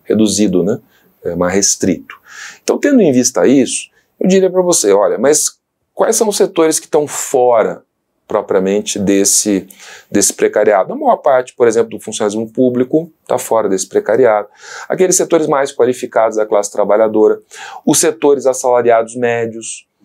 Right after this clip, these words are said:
que têm qualificações, têm acesso a benefícios, conseguem efetivamente ter melhores salários e coisa e tal, tudo isso tá fora, ah, do precariado. Mas o precariado,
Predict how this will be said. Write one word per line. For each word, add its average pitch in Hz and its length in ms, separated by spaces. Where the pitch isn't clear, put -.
que 113 460
têm 127 220
qualificações, 110 1040
têm 110 200
acesso 113 580
a 104 40
benefícios, 110 1040
conseguem 113 520
efetivamente 104 680
ter 110 100
melhores 104 340
salários 101 800
e 101 60
coisa 104 180
e - 40
tal, 117 100
tudo 160 220
isso 165 160
tá 143 100
fora, 117 480
ah, 98 280
do 98 120
precariado. 120 680
Mas 139 280
o 190 80
precariado, 190 920